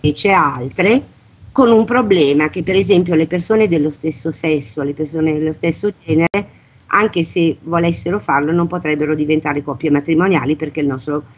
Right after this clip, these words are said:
ordinamento non lo prevede. Questo vuol dire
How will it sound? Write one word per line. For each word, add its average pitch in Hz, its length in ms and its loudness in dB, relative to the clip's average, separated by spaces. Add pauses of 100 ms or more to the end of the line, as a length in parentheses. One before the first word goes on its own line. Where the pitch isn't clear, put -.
(140)
ordinamento 156 680 2
non 143 240 0
lo 143 100 0
prevede. 135 560 -4 (880)
Questo 220 300 2
vuol 214 260 4
dire 185 440 2